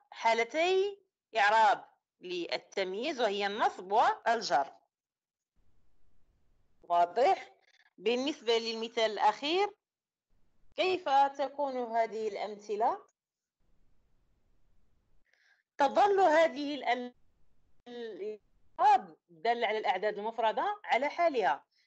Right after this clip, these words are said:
لا تتأثر كذلك لا بالتذكير ولا بالتأنيث. وكيف يكون، آه، يعني كمثال أو كأمثلة لها على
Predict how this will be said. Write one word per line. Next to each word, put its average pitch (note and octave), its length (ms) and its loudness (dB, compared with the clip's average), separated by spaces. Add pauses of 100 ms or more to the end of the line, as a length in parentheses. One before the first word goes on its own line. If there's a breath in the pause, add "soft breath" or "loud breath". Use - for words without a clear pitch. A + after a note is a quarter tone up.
لا B3+ 120 -4
تتأثر D4 520 0
كذلك A#3 440 0
لا A#3+ 140 0
بالتذكير A3 440 -4
ولا G#3 140 0
بالتأنيث. A3+ 580 -8 (720)
وكيف E4+ 440 0
يكون، D#4+ 540 -2 (580)
آه، F3+ 1000 0
يعني F3+ 520 -8 (100)
كمثال A#3 1040 2
أو F#3+ 80 0
كأمثلة A3 640 -2
لها G3 260 2
على F3 560 0